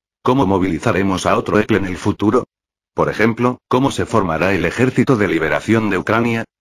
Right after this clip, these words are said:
General Kachalov, su vida no es solo suya, sino de todo el imperio. No puede volver a decir eso en el futuro. Kachalov sintió que se le empapaba la espalda y era muy difícil comunicarse con estos alemanes,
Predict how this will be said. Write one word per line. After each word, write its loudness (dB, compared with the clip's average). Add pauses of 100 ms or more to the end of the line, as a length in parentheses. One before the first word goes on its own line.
(340)
General 0
Kachalov, -2 (240)
su -2
vida 0
no -2
es -8
solo 0
suya, -2
sino -2
de -2
todo 0
el 0
imperio. -4 (480)
No 0
puede 4
volver 2
a 2
decir -2
eso -2
en 0
el -6
futuro. -4 (480)
Kachalov -2
sintió 0
que 0
se -2
le 0
empapaba 0
la 0
espalda 0
y 4
era 0
muy -2
difícil 0
comunicarse -2
con 0
estos -2
alemanes, -2